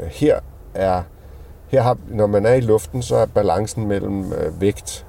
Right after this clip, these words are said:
og kraft i batteriet, det er den der afgørende, ikke? Og, og der er vi stadigvæk på et forholdsvis, øh, altså, der skal ske stadig noget med batterierne, før de bliver effektive nok til at kunne drive en, en flyver. Norge har sat et meget ambitiøst mål. Nu skal jeg se, om jeg kan huske, om det er i tyve fyrre,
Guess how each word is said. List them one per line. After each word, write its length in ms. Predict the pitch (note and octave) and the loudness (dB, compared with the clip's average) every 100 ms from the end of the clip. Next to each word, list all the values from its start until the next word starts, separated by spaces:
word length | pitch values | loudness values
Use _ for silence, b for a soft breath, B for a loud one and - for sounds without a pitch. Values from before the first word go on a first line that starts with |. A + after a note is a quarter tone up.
| - B B B B - | -18 B B B B -12
og 200 | - - | -12 -10
kraft 380 | - F2 - G#2 | -8 -6 -4 -4
i 40 | |
batteriet, 640 | G2+ F#2 F2 F2+ F#2+ E2+ | 0 2 2 0 -4 -2
det 80 | F2+ | -2
er 40 | |
den 220 | E2+ F2 E2+ | -2 -4 -6
der 60 | - | -4
afgørende, 540 | E2 - - - G2 | -6 -4 -4 -4 -6
ikke? 140 | A2 G#2 | -6 -6
Og, 80 | - | -6
og 180 | - F#2 | -8 -2
der 60 | G#2+ | 0
er 200 | G#2+ G2 | 2 0
vi 80 | G#2+ | -2
stadigvæk 600 | - G2 F#2 F2+ - - B B B B | 0 0 2 -2 -4 -12 B B B B
på 140 | - F#2+ | -4 -2
et 80 | - | 0
forholdsvis, 680 | F#2 F#2+ - F#2+ - - | 0 -2 -2 -8 -8 -8
øh, 240 | F#2 E2+ D#2 D2+ - | -6 -4 -6 -8 -10
altså, 140 | D#2+ | -8
der 80 | - | -4
skal 140 | - A#2 | -4 -2
ske 260 | B2 A2+ | -2 -2
stadig 320 | F#2+ G2 G#2 | 0 4 4
noget 260 | A2 F2+ F2+ | 4 2 2
med 80 | F#2+ | -2
batterierne, 520 | F2 E2+ F2+ F2+ F2+ | -4 -4 -4 -6 -6
før 160 | - - | -6 -6
de 100 | - | -6
bliver 200 | F#2 E2+ - | -10 -10 -8
effektive 440 | F2+ G2 - - | -10 -8 -10 -10
nok 200 | E2+ E2 | -8 -10
til 100 | - | -10
at 80 | - | -12
kunne 140 | F#2 F2 | -10 -8
drive 240 | F2 F2+ | -6 -6
en, 60 | F2 | -6
en 320 | E2+ E2 E2 | -8 -10 -12
flyver. 320 | - F2 E2+ - B B B | -10 -10 -8 -10 B B B
Norge 520 | F#2+ F#2+ F#2+ G#2 D3 C3+ | -4 2 4 4 2 0
har 80 | |
sat 280 | B2+ A2 G#2+ | -4 -4 -4
et 120 | - - | -2 -2
meget 320 | - - C#3 A#2 | -2 -2 -2 -2
ambitiøst 520 | G#2+ G2+ - - - | -4 -6 -6 -8 -6
mål. 300 | G2+ - G#2 A2+ | -6 -6 -10 -12
Nu 60 | |
skal 160 | - A2 | -8 -6
jeg 120 | G#2 | -6
se, 120 | - | -8
om 60 | G#2 | -8
jeg 80 | G#2+ | -8
kan 100 | G#2+ | -8
huske, 200 | G#2 - | -10 -8
om 40 | G#2 | -8
det 60 | |
er 60 | G2+ | -8
i 20 | |
tyve 360 | - A#2 A#2+ C#3 | -8 -6 -4 -6
fyrre, 520 | - G2 F2+ F2+ A2+ | -4 -2 0 0 -4